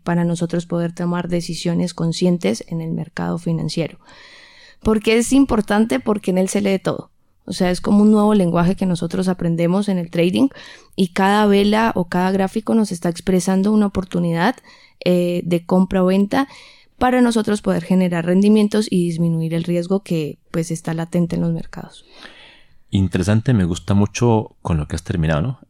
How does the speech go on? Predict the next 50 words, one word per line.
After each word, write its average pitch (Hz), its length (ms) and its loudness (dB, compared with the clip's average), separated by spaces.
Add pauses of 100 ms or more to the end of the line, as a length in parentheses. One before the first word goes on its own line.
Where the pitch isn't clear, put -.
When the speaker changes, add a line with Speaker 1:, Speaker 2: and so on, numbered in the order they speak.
Speaker 2:
Y 76 260 -4
interesante, 85 480 -6 (200)
el 98 100 -2
riesgo 151 240 2
como 98 180 0
tal 117 160 2
nunca 113 240 2
lo 85 80 2
voy 82 120 4
a 87 60 0
poder - 200 -2
quitar. - 340 -4 (140)
Speaker 1:
Así 170 300 -4
es, 160 40 -10
Speaker 2:
Pero 95 160 2
de 87 60 2
Speaker 1:
nunca. - 100 -2
Speaker 2:
todos 92 160 2
modos 95 340 4
se 92 140 -2
puede 82 260 0
gestionar - 580 -2 (180)
y 95 80 -2
por - 220 -6
qué 85 140 0
no 85 120 4
minimizarlo. 76 640 0 (120)
Ante - 200 -8
todo, 73 220 -4
es - 100 0
Speaker 1:
Así 120 220 -4
Speaker 2:
lo 82 60 2
que 85 80 -2
Speaker 1:
es. - 40 -4
Speaker 2:
se - 80 -6
busca. 80 380 -4 (420)
Y - 100 -4
por 76 180 -2
ende, 85 200 2
pues 82 160 -4
uno 85 100 2
busca 85 240 0
ahí 82 80 2
muchas 85 240 0
veces 87 300 -2 (200)
armar 78 380 -6
portafolios 95 720 -2
o, - 20 -2
bueno, 87 220 2
diversificar. - 680 -4